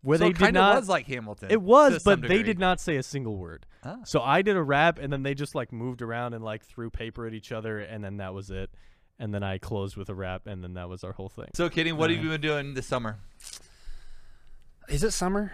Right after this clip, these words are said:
Speaker 2: Besides thriving in quarantine.
Speaker 1: Mm.
Speaker 3: Yeah, I feel,
Speaker 1: Mm.
Speaker 3: yeah.
Speaker 2: We
Speaker 3: It's
Speaker 2: don't
Speaker 3: not
Speaker 2: survive, we thrive.
Speaker 3: I, I'm really just keep, I keep asking myself, is it really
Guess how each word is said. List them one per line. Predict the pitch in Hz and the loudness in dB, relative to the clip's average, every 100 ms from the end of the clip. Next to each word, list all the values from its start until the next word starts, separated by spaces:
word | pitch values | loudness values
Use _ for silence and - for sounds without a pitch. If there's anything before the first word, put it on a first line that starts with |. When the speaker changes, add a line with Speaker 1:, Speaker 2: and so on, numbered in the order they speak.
| 156 | -6
Speaker 2:
Besides | - 165 160 - | -2 0 0 -4
thriving | - 131 135 135 135 | -4 0 2 0 -6
in | 123 113 | -8 -10
quarantine. | 110 107 98 98 90 90 | -10 -10 -10 -14 -16 -14
Speaker 1:
Mm. | 101 107 107 | -12 -6 0
Speaker 3:
Yeah, | 147 127 110 | 2 2 2
I | 107 | -4
feel, | - 135 90 | -4 -4 -4
Speaker 1:
Mm. | |
Speaker 3:
yeah. | 117 113 107 - - | -6 -6 -6 -12 -12
Speaker 2:
We | 127 | -4
Speaker 3:
It's | |
Speaker 2:
don't | 156 147 | 0 0
Speaker 3:
not | 151 | 0
Speaker 2:
survive, | 147 127 127 110 | -2 0 -2 -4
we | 127 | -8
thrive. | - 110 104 92 85 - - - | -6 -6 -4 -6 -12 -18 -18 -2
Speaker 3:
I, | 196 - - | 0 2 4
I'm | 185 196 | 6 8
really | 214 220 190 - | 8 8 4 0
just | 160 160 - | -8 -8 -8
keep, | 170 | -8
I | 156 | -8
keep | 147 175 | -6 -4
asking | 139 156 - | -2 -2 -4
myself, | 120 123 113 | -6 -6 -6
is | 117 | -6
it | 120 | -6
really | 120 120 117 113 113 | -4 -4 -4 -4 -6